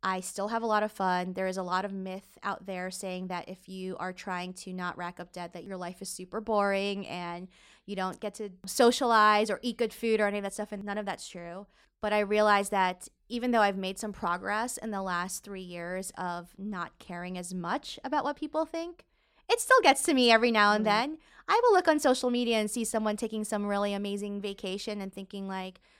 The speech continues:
Speaker 1: "Oh, you know, it'd be so easy for us to get a credit card and take that same vacation too."
Speaker 2: Right.
Speaker 1: But those are the pieces that I am so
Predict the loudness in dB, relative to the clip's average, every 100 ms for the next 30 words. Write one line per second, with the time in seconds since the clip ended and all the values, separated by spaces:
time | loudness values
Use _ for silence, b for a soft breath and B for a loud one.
0 | b b b _ 0 2 2 2 0 -2
1 | -4 -4 -6 -6 -8 -6 -6 -6 -8 -8
2 | -8 -8 -8 -8 -8 -8 -12 -14 -16 -16
3 | -16 -16 -16 -18 -18 -18 -14 -14 -12 -16
4 | -16 -8 -6 -8 -12 -6 -4 -2 -4 -6
5 | -10 -10 -10 -6 -8 -8 _ -6 -4 -8
6 | -8 -8 -10